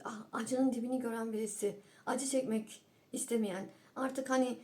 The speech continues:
böyle ağır enerjilerden yorulmuş birisi var. Ee, belli sorumluluklardan, belli,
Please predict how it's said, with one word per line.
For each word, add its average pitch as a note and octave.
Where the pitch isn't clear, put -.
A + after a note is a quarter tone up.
böyle C4+
ağır C#4+
enerjilerden A#3+
yorulmuş A#3+
birisi A3+
var. G3+
Ee, -
belli C#4
sorumluluklardan, B3+
belli, C4